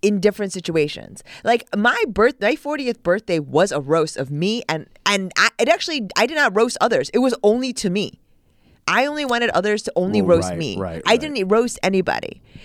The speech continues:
Speaker 1: So, like, I un-, hundred percent get that, that, that somehow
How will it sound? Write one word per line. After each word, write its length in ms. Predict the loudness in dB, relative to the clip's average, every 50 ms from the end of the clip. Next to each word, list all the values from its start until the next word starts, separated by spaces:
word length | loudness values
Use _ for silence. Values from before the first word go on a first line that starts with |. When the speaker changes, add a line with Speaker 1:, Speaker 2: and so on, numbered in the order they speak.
| -20 -16 -8
Speaker 1:
So, 240 | 0 2 4 4 4
like, 340 | 4 4 2 2 2 -2 -10 _ _ _ _ _ _ _ 2
I 180 | 2 4 4
un-, 240 | 2 0 0 -2 -2 0
hundred 200 | 0 -2 -2 0 -2
percent 580 | -2 0 0 -2 -2 -4 -8 _ -10 -8 _
get 240 | 0 0 0 0 _
that, 260 | 2 2 2 2 2
that, 140 | -2 -2 -2 -2 -12 -2
that 200 | 0 0 0 0 0
somehow 580 | -2 -2 -2 -2 -2 0 0 0 0 0 -2